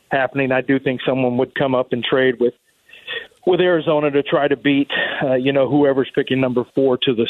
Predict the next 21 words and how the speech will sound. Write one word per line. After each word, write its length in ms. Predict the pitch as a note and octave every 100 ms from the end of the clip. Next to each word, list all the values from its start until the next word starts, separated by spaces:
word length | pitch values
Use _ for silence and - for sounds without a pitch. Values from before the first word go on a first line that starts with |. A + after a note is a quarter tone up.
| -
spot 280 | C#3+ B2 - -
for, 160 | A#2 - -
for 120 | C3 -
C 120 | B2+
J 160 | A#2+ A#2+ -
Stroud. 400 | - B2+ A#2+ A#2 - -
I 60 | -
don't 100 | C#4+
know 140 | B3+
if 80 | A3+
anyone's 320 | F#3+ F3+ E3
gonna 180 | E3 C3
trade 360 | - D#3+ D3 C#3+
up 120 | D3
to 120 | D3 -
three 420 | C3 C3+ D3 D3+ _ - _ -
to 60 | -
go 140 | C#3
get 160 | C#3 C#3
Will 260 | C3 C#3 C3
Levis 320 | B2+ C3